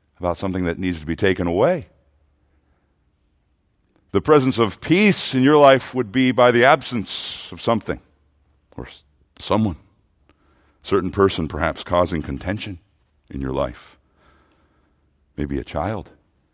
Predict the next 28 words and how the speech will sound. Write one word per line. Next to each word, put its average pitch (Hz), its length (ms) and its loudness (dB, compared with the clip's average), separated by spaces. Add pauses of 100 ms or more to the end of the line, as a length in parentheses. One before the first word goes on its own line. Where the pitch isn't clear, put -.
(1040)
Maybe 69 460 -6 (260)
a 82 60 -6
whole 98 160 -4
handful 127 440 -6
of 58 100 -14
children. - 320 -16 (2250)
Maybe 98 280 -2
some 98 200 -2
sort 101 200 2
of 87 100 2
physical 98 440 0
or 78 400 4
mental 76 680 -4
weakness 101 560 -10
or 69 260 -12
setback 113 720 -4 (100)
that 69 140 -18
you 73 60 -8
struggle 123 440 0
with - 320 -12 (440)
continually. 123 600 -2 (1800)
Maybe 101 180 0
some 98 380 0
illness 104 460 2
that 85 140 -4
never 95 240 0
goes 95 220 4
away. 95 380 -2